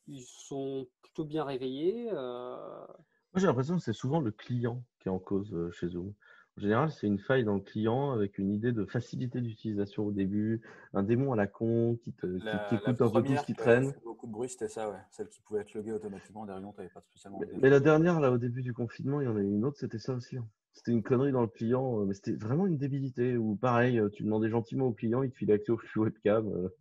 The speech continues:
Speaker 2: <laughs> c'est
Speaker 1: Mm.
Speaker 2: la teuf.
Speaker 1: Ils avaient pas fait le coup, je crois, du, du serveur H T T P en localhost ou un truc comme ça. Ça, ça va
Speaker 2: Si,
Speaker 1: pas être
Speaker 2: c'était
Speaker 1: tout le monde
Speaker 2: ça.
Speaker 1: qui fait, qui,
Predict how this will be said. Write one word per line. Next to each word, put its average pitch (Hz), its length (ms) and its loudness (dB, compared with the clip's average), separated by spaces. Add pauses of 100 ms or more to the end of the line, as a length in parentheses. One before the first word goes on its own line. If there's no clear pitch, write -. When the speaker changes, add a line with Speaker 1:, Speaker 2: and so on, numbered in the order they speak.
(340)
Speaker 2:
<laughs> - 280 -18
c'est 143 120 0
Speaker 1:
Mm. - 20 4
Speaker 2:
la 110 60 4
teuf. 107 360 2 (840)
Speaker 1:
Ils 160 120 -2
avaient 180 100 6
pas 202 120 -4
fait 233 140 -6
le 208 80 -6
coup, 208 280 -12
je 185 40 -12
crois, 196 140 0
du, 175 160 0
du 156 140 -10
serveur 165 580 -4
H 151 160 -4
T 160 80 -10
T 156 120 -6
P 160 140 -4
en 156 60 0
localhost 151 460 -4
ou 151 40 -8
un - 40 -8
truc 135 180 -10
comme 160 120 -4
ça. - 0 -
Ça, 185 220 0
ça 185 140 -2
va 170 80 4
Speaker 2:
Si, 208 60 2
Speaker 1:
pas 185 60 2
être - 60 -2
Speaker 2:
c'était 151 120 4
Speaker 1:
tout 160 60 6
le - 20 8
monde 143 100 4
Speaker 2:
ça. - 60 -14
Speaker 1:
qui - 80 -14
fait, 165 420 6
qui, - 140 -20